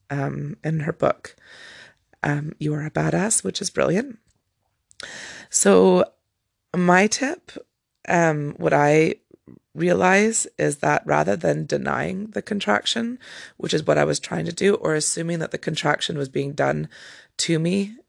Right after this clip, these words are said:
and it was, um, something to try and avoid, I'm now working really hard to acknowledge it.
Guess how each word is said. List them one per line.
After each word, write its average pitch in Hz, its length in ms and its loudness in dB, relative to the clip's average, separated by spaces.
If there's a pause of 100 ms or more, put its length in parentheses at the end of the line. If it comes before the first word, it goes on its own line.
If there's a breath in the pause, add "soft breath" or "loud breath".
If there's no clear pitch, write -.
(160)
and 147 400 2
it - 220 -4
was, 131 500 0 (460 soft breath)
um, - 520 -6 (140)
something - 380 -4
to 151 80 -2
try 131 300 2
and 135 340 0 (180)
avoid, 135 680 2 (1000 loud breath)
I'm 165 320 4
now 170 600 2 (500)
working 165 320 -2
really 151 200 2
hard 143 260 0
to - 120 -6
acknowledge 139 480 -2
it. - 300 -8